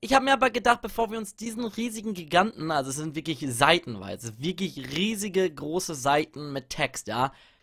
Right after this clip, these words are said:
der Horror eines jeden Bildlesers. Bevor wir uns damit beschäftigen, habe ich mir gedacht, bauen wir erst einmal ein wenig Grundwissen auf und gehen hier vielleicht noch da und hier ein paar Sachen durch. Und zwar fangen wir heute an mit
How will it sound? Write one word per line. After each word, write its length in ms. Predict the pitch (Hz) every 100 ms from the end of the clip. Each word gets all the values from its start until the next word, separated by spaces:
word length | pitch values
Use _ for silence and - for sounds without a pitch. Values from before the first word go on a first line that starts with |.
| -
der 200 | 143 127
Horror 320 | 196 196 202
eines 320 | 165 180 165
jeden 320 | 131 160 180 135
Bildlesers. 920 | 165 185 - 117 107 98 98 - - _ _ 196
Bevor 300 | 214 247 247
wir 60 |
uns 160 | 247 -
damit 260 | 208 233
beschäftigen, 460 | 214 208 240 240 226
habe 100 | 226
ich 80 | 214
mir 100 | 220
gedacht, 280 | 202 202 -
bauen 260 | 202 240
wir 160 | 220 -
erst 240 | 196 -
einmal 320 | 185 180 185 -
ein 180 | 165 160
wenig 260 | 170 165
Grundwissen 640 | - 143 214 233 143 -
auf 240 | - 185 196
und 180 | 190 -
gehen 180 | 202
hier 120 | 202 185
vielleicht 260 | 185 185
noch 100 | 175 - -
da 200 | 170 208
und 200 | 202 -
hier 220 | 196 214
ein 100 | 196
paar 160 | 180
Sachen 260 | 170 202 190
durch. 280 | 139 202 - _ _ _ _
Und 220 | - 302 -
zwar 280 | - 202
fangen 320 | 208 196 180 151
wir 100 | 143
heute 340 | 165 185 -
an 300 | 139 147 170 _ _ _
mit 440 | 127 151 170 -